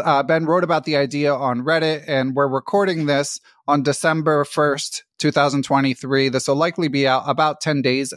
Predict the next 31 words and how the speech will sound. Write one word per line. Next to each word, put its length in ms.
later 440
from 180
when 160
we're 160
recording. 480
So 380
Ben 180
may 140
have 240
a 80
few, 600
uh, 320
new 200
content 500
pieces 360
pumped 320
out 220
by 120
then, 240
but 160
the 80
basic 360
idea 480
is 340
you 80
can 140
go 160
to 80
his 160
YouTube 340
channel, 460